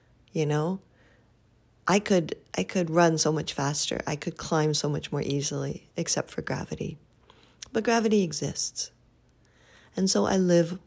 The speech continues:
with shame. I succeed despite my shame. And so I invite you to do the same.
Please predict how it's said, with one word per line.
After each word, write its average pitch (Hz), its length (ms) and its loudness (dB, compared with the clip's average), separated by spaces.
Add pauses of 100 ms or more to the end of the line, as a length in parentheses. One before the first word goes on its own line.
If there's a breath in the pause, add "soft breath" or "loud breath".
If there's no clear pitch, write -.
(200)
with 151 240 -2
shame. 143 540 0 (320 loud breath)
I 175 100 6
succeed 175 640 0
despite - 460 -2
my 147 120 -4
shame. - 440 -4 (1800 loud breath)
And 247 140 6
so 294 80 4
I 285 60 8
invite 262 320 4
you 254 140 2
to 233 100 0
do 233 160 0
the 226 100 2
same. 226 220 0